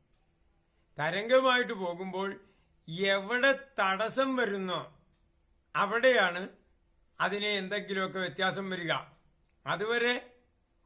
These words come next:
ഒരു പ്രശ്നവുമില്ല. റിസീവ് ചെയ്യുന്ന ആ സ്ഥലത്ത്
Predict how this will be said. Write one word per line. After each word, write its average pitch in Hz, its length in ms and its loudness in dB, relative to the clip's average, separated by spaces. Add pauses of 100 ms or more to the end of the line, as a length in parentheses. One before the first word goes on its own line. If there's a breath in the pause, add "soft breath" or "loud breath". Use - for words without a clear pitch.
(100)
ഒരു 214 160 0
പ്രശ്നവുമില്ല. 202 540 -2 (540 soft breath)
റിസീവ് 220 760 -2
ചെയ്യുന്ന 220 480 -2 (220)
ആ 170 160 -2
സ്ഥലത്ത് 156 580 -6